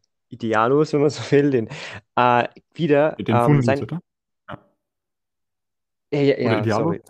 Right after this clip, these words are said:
Speaker 2: Nochmal so ein Ding?
Speaker 1: Fundis auf jeden Fall. Ähm,
Speaker 2: Okay.
Speaker 1: die Joschka Fischer sagt, es gibt einen Völkermord im Kosovo und deswegen gibt's einen Kriegsansatz. Äh, und bei den Linken, seine,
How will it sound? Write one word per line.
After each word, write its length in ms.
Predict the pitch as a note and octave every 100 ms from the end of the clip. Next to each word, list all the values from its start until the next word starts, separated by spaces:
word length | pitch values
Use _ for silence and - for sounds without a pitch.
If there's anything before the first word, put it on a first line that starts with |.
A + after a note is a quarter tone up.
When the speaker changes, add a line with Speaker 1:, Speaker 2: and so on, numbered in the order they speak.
| _
Speaker 2:
Nochmal 320 | C3+ D#3+ D#3+
so 60 | D#3+
ein 40 | E3
Ding? 120 | E3 - _ _ _ _ _ _ _ _ _ _
Speaker 1:
Fundis 420 | _ - A#2 G#2 G2
auf 140 | G#2
jeden 120 | A2
Fall. 220 | F#2+ G2+ G2 - - -
Ähm, 260 | C3+ C#3 C3+
Speaker 2:
Okay. 120 | B2+ - - - _ -
Speaker 1:
die 260 | C3+ C3+ - -
Joschka 280 | C#3+ D3 -
Fischer 300 | - D#3+ D#3
sagt, 260 | C#3 C#3+ D3
es 140 | - -
gibt 220 | E3+ -
einen 200 | D3 - -
Völkermord 520 | - C#3+ C3+ B2+ C3
im 80 | C3
Kosovo 380 | - C3+ B2+ C3
und 240 | - A2+
deswegen 580 | C3 - C3 A#2+ A#2 A#2+
gibt's 240 | C3 -
einen 80 | A#2
Kriegsansatz. 640 | - C3 C3+ C3+ C#3+ C#3+ - - - - _ -
Äh, 240 | B2 B2
und 320 | - B2+ A#2 _ _
bei 140 | C3
den 400 | A#2 A#2 A2+ A2 F4 -
Linken, 420 | C3 C3 C3 B2+
seine, 380 | B2 A#2+ C3